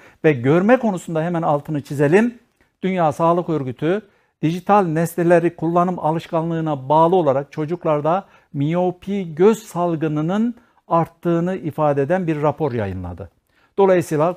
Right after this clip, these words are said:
kullanım şeklimiz uzaktan bakmak, hatta mümkünse kırk beş santimetrenin uzağında olması gerekiyor. Eğer bilgisayarsa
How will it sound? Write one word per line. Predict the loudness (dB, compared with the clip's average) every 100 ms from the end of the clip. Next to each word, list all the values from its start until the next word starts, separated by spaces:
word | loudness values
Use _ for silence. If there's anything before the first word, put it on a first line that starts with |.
| -4
kullanım | 0 2 2 0
şeklimiz | -2 -2 -2 -2 -4 -8 -8
uzaktan | 2 2 2 -2 2
bakmak, | 0 0 -4 -4 -12 _ _
hatta | 0 0 2 2 2
mümkünse | 0 -4 -4 -6 -6 -6
kırk | -8 -8 -8 2
beş | 2
santimetrenin | 4 -2 -2 -4 -6 -4 -6 -6
uzağında | 0 0 2 2
olması | 2 0 -2 -4
gerekiyor. | -4 -4 -4 -8 -8 -14 -20 0
Eğer | 6 6 4 0
bilgisayarsa | 2 2 2 2 4 4 2 0